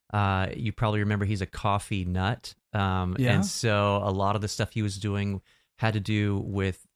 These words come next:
Speaker 1: uh, this coffee business that also then poured the profits from that coffee business into anti-human trafficking efforts.
Speaker 2: Oh, that's great.
Speaker 1: And so now he's back at Full Sail, again, working with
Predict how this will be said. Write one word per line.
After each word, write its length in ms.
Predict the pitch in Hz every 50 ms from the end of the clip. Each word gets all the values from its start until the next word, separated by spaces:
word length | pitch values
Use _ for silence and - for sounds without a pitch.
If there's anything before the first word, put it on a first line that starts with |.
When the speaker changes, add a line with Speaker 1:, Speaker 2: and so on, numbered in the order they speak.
| _ -
Speaker 1:
uh, 160 | 87 82 87
this 240 | 90 90 92 - -
coffee 460 | - - - 120 120 123 - - 117
business 720 | 107 104 113 110 104 107 110 107 107 107 - - - - _ _ _ _ _ _ - 95
that 220 | 95 104 101 101 -
also 420 | 113 110 120 123 - - 123 117
then 480 | 104 95 104 107 101 101 101 98 95 92 -
poured 440 | - - - 113 110 110 110 110 101
the 60 | 123
profits 600 | - - - - 101 104 107 - - 104 - -
from 340 | - - - 107 107 113 110
that 200 | 101 95 87 -
coffee 340 | - - - 95 - - 101
business 520 | 87 90 92 85 - 98 90 90 - - -
into 680 | - 104 101 101 - - - 110 104 98 95 92 92 -
anti-human 540 | - 104 104 - - 101 95 95 107 98 95
trafficking 580 | - - 104 95 98 - - 90 - - 87 87
efforts. 420 | 85 80 - - - 90 - - -
Speaker 2:
Oh, 420 | 95 87 78 73 71 67 64 65 65 80
that's 240 | 82 80 - - -
great. 220 | - - - - - - -
Speaker 1:
And 100 | 113 107
so 160 | - - 110
now 200 | 107 104 104 104
he's 140 | 104 107 98
back 220 | 101 110 101 101 -
at 80 | 113
Full 220 | - - - 104 98
Sail, 400 | - - - 107 98 98 107 -
again, 320 | 120 113 107 117 120 117
working 300 | 110 117 123 - 135 127
with 180 | 127 127 -